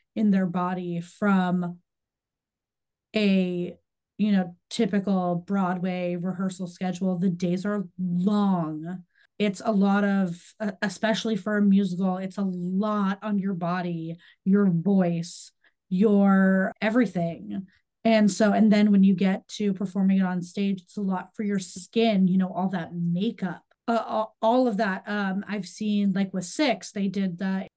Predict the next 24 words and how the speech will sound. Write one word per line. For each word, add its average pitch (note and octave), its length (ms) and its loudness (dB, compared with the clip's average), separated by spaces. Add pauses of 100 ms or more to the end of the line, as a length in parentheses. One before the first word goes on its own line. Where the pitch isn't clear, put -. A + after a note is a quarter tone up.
like, A#3 200 2
headsets G3 840 2
or G#3 100 2
whatever, F#3+ 400 4
so F3+ 140 -4
they G#3 160 0
could G3+ 120 -2
hear G#3 520 -2
what G#3 200 -4
was G3 140 -8
happening. G3+ 920 -2 (200)
And, A3 240 -6
but, A3+ 240 -2
and A#3 140 4
they A3 100 2
went G#3+ 200 0
in A3+ 100 0
their G#3+ 180 -2
ears. G#3 240 -4
Well, G#3+ 120 -4
those B3+ 340 -2
things A3 380 -6
would, G3 140 -6
like, G3 380 -4